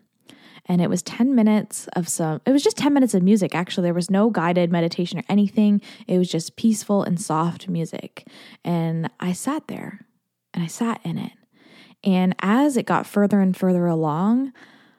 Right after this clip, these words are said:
I was thinking about all the things that were going on, the conversations that I had with clients, what came up in the workshop.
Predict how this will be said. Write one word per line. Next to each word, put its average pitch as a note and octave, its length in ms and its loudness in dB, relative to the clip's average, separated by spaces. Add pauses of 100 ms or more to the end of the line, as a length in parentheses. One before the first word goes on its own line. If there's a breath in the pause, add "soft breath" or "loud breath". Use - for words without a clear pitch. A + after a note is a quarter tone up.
(260 soft breath)
I F3+ 60 0
was F3 140 -2
thinking G3+ 320 4
about G3+ 180 2
all F#3 100 4
the F3+ 120 0
things F3 240 0
that - 120 -6
were F#3 80 0
going F3 300 0
on, G2 200 -6
the - 60 -4
conversations F#3+ 720 0
that G3 100 0
I F#3+ 40 0
had F3+ 280 -2
with F#3 140 -2
clients, F3 640 -10
what - 160 -8
came G3+ 260 -2
up G#3+ 240 -4
in G3+ 140 2
the F#3+ 100 4
workshop. - 680 -6